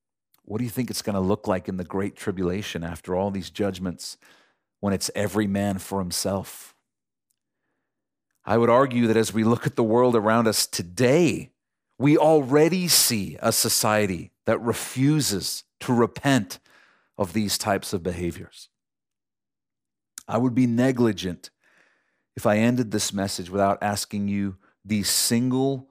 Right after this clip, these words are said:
most important question that exists. Are you saved? Are you saved? And let me be clear what I mean by that.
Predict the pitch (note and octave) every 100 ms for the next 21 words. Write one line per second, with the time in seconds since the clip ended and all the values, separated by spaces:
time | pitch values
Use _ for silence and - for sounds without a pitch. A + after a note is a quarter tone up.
0 | _ - A2 G#2+ G#2+ G2 - A2+ A#2+ A#2+
1 | - G#2+ G#2 - F#2+ E2+ F2 _ _ _
2 | _ - G#2 F#2+ G2 B2 F#2+ - - -
3 | - _ _ _ _ _ _ _ _ _
4 | _ _ _ _ _ _ _ - A2 A#2
5 | A#2+ B2 C3+ - _ _ - G2+ G2+ G2
6 | F#2+ F#2+ G#2+ _ _ _ _ _ - -
7 | A2 G#2+ G2 D#2+ - - _ _ _ _
8 | _ _ _ _ _ _ _ _ _ _
9 | _ A#2 B2+ C3 B2 - B2+ B2 G#2+ -
10 | - _ _ _ _ _ _ _ - G#2+
11 | C#3 D#3+ F3 C#3+ D3 B2 - - D3+ C3+
12 | B2+ B2 B2 A#2 A#2 C3 A#2 A2+ G#2 F#2+
13 | D#2